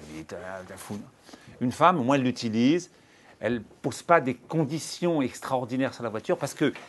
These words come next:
elle est pas dans l'objet sociétal, elle est dans l'usage pur. Elle dit, « Moi, je prends une voiture pour aller d'un point A. J'amène mes enfants, je vais faire des courses, je serai avec mes copines. » Qu'elle roule à cent trente au démarrage ou qu'elle fait cent kilomètres en l'espace de dix secondes.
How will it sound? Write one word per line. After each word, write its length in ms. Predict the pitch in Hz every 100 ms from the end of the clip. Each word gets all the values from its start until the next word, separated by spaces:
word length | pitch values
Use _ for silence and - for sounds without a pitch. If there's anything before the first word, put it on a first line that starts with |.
| -
elle 100 | 127
est 60 | 131
pas 120 | 185
dans 120 | 151
l'objet 340 | 147 151 127
sociétal, 460 | 151 131 143 139 196
elle 120 | 131
est 60 | 151
dans 120 | 147
l'usage 340 | 151 147 151 -
pur. 240 | 190 147 - - -
Elle 80 | 107
dit, « 60 | 135
Moi, 80 | 170
je 80 |
prends 220 | 123 - 165
une 60 |
voiture 280 | 131 127 180
pour 140 | 147
aller 100 | 127
d'un 100 | 143
point 260 | 117 143 131
A. 160 | 117 104 113 _ - _
J'amène 260 | - 120 123
mes 120 | 113
enfants, 220 | 98 143
je 60 | 123
vais 60 |
faire 140 | 113 95
des 80 |
courses, 200 | 98 151
je 60 | -
serai 120 | 113
avec 80 | 107
mes 100 | 101
copines. » 420 | 101 92 147 175 - - - - - - - -
Qu'elle 140 | - 107
roule 180 | 104 113
à 60 |
cent 180 | - 113
trente 220 | - 120
au 40 | 110
démarrage 460 | 104 107 107 113
ou 20 | 98
qu'elle 160 | 104
fait 180 | 87 110
cent 160 | - 98
kilomètres 640 | - 107 110 113 117 113 87
en 60 | 90
l'espace 280 | 98 107
de 60 | 90
dix 180 | 87 104
secondes. 280 | 120 143